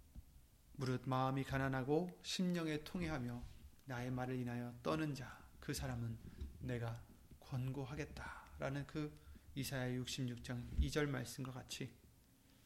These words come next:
저와 여러분들은 예수의 이름을 힘입어서 이렇게 가난한 심령, 가난한 마음, 가난한 마음, 통회하는 심령, 그리고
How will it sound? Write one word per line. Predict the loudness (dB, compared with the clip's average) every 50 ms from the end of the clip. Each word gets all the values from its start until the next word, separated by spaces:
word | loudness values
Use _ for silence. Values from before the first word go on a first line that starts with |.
| -20 -20 -20 -20 -20 -14 -12 -10 -6
저와 | -2 0 2 2
여러분들은 | 2 2 0 0 -2 -2 -2 -2 -2 -2 -4 -6 -12 -18 -20 -20 -20 -20 -20 -20 -20 -20 -20 -20 -20 -10 -2 2
예수의 | 6 6 6 6 4 4 4 4 6 6
이름을 | 4 4 2 0 0
힘입어서 | 0 0 0 2 2 2 0 0 0 -2 -2 -4 -6 -12 -12 -14 -14 -14 -16 -18 -16 -6 -2
이렇게 | -2 -2 -2 -2 -4 -6 -6 -6 -6 -10 -14 -10 -8 -8 -8 -8 -10 -14 -10
가난한 | -6 -4 -2 -2 0 0 0 0 0 0
심령, | 0 0 0 0 0 0 -2 -2 -4 -6
가난한 | -2 0 0 2 2 2 0 0 0
마음, | 0 0 -2 -2 -4 -6 -8 -12 -16 -20 -20 -20 -20 -20 -20 -20 -20 -20 -18 -18 -18 -16 -18 -20 -20 -16
가난한 | -8 -2 0 2 2 2 2 0 0 -2 -4 -6 -10 -14 -20 -20 -20 -20 -20 -20 -20 -20 -20 -20 -20 -20 -20 -20 -20 -20 -20 -20 -20 -20 -20 -20 -20 -20 -20 -18 -16 -10
마음, | -6 -4 -4 -2 -2 -4 -4 -6 -8 -12 -16 -20 -20 -20 -20 -20 -18 -14 -10 -10 -10 -10 -10 -12 -10
통회하는 | -4 0 2 2 4 4 2 2 2 0 -2 -4
심령, | -6 -6 -6 -6 -4 -4 -6 -6 -8 -12 -16 -18 -20 -18 -18 -18 -18 -18 -18 -18 -18 -18 -18 -20 -18 -14
그리고 | -12 -10 -10 -8 -6 -6 -6 -4 -4 -6 -6